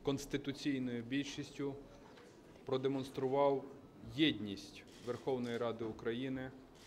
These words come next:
спрямовану на підтримку і захист територіальної цілісності і суверенітету України. Також парламент чітко визначив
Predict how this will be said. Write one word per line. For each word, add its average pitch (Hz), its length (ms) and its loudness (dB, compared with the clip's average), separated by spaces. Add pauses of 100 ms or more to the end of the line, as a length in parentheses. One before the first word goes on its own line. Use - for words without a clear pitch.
(120)
спрямовану 127 1000 2 (320)
на 120 380 2 (680)
підтримку 143 680 2 (120)
і 143 80 0
захист 117 580 2 (840)
територіальної 131 720 4
цілісності 135 840 -4 (220)
і - 40 -10
суверенітету 120 680 0
України. 110 420 -2 (1200)
Також 156 280 2
парламент 160 600 2
чітко 151 400 0
визначив 120 640 0